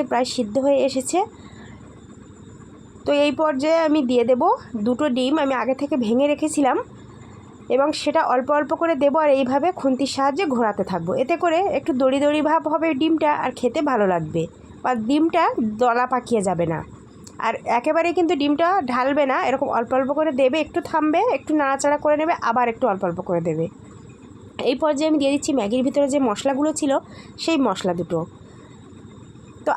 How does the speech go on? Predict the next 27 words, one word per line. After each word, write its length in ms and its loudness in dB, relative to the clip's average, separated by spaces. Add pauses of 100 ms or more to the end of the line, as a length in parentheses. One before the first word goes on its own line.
আবারও 240 0
একটু 180 -2
ভালো 240 2
করে 180 2
নাড়াচাড়া 460 2
করে 200 2
দিচ্ছি। 320 -2 (280)
একদম 340 0 (120)
মানে 180 2 (120)
ঝটপট, 580 0 (440)
শুধুমাত্র 540 0 (160)
ডিম 220 2 (440)
আর 120 2 (1200)
ম্যাগি 240 0
থাকলে 360 0
কিন্তু 140 0
এরকম 180 -2 (100)
সুন্দর 280 2
একটা 220 0 (880)
স্যুপ 260 0 (140)
করে 200 4
নিতে 240 -2
পারো। 180 -2 (300)
তো 140 -6
তারপর 280 0
দু 140 0
চামচ 220 0